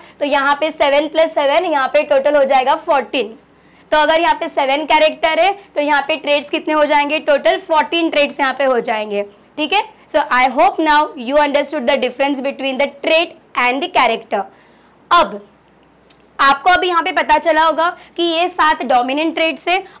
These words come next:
और ये अगर आप यहाँ पे देखोगे तो यहाँ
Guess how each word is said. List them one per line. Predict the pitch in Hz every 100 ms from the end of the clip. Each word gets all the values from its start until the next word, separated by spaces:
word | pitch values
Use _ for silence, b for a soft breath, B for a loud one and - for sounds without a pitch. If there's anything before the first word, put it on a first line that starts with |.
| 302
और | 302
ये | 277 294 339
अगर | 320 320 320
आप | 311 320
यहाँ | 302 285
पे | 320
देखोगे | 294 277 302 302 269 311 B -
तो | 311
यहाँ | 294 269 285